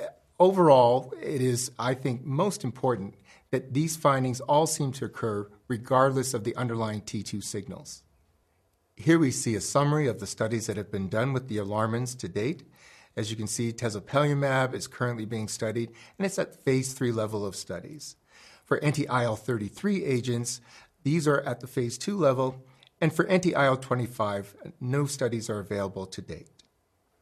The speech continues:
Other biologics that have been looked at are the anti-I L thirteen agents, lebrikizumab and tralokinumab,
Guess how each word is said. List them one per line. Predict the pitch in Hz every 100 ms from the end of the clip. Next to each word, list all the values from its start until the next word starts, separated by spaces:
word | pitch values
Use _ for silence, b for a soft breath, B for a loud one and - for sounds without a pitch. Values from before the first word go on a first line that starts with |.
| _ _ _ _ -
Other | 180 165
biologics | 139 127 123 117 113 117 -
that | 107
have | 98
been | 104 104
looked | 143 139
at | 127 120
are | 107
the | 92 -
anti-I | 110 107 110 101
L | 95
thirteen | 95 131 131 131 113
agents, | 110 107 110 101
lebrikizumab | 92 90 82 - 139 147 131 120 113
and | 98
tralokinumab, | - 98 92 - 107 107 107 113